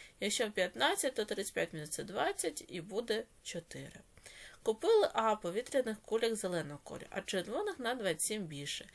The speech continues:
Скільки всього кульок купили, складіть вираз і обчисліть його значення, якщо а тридцять п'ять.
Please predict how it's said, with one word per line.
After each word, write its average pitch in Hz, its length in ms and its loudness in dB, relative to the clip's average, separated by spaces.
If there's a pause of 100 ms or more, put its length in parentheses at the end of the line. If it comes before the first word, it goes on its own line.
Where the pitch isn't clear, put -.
(240)
Скільки 247 420 2
всього 190 320 2
кульок 165 340 -2
купили, 196 460 2 (280)
складіть 208 460 -4
вираз 254 360 2
і 247 40 0
обчисліть 226 480 -4
його 180 160 0
значення, 185 380 -2
якщо - 280 -4
а 208 180 2
тридцять - 380 -2
п'ять. 131 240 -10